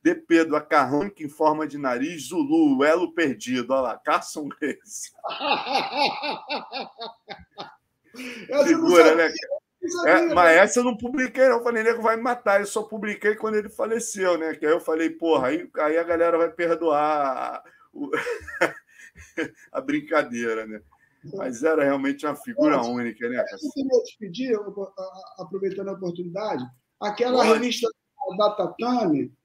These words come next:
Speaker 2: sobre a, o maior clássico da história, que a minha luta com o Marcelo de uma hora ficou em primeiro lugar.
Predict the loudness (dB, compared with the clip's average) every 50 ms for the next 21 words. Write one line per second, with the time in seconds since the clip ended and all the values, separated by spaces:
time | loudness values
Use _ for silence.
0 | _ _ _ _ 2 2 2 4 6 4 4 4 4 0 -2 -2 -2 -4 -4 -2
1 | -4 -4 -4 -4 -4 -6 -6 -4 -4 -2 -2 -2 -2 -4 -4 -4 -4 -4 -4 -2
2 | -4 -4 -2 -4 -4 -4 -6 -6 -6 -4 -2 0 0 2 2 0 -2 -4 -2 -2
3 | -2 -2 -2 -4 -8 -10 -10 -8 -6 -6 -6 -6 -6 -4 -2 -2 -2 -2 -4 -6
4 | -10 -10 -8 -6 -6 -6 -6 -6 -6 -6 -6 -4 -4 -4 -4 -4 -2 -2 -2 -2
5 | -2 -6 -6 _ -4 -4 -4 -4 -4 -2 -2 -2 -4 -4 -6 -6 -6 -6 -8 -8
6 | -8 -6 -6 -6 -6 -6 -8 -12 -14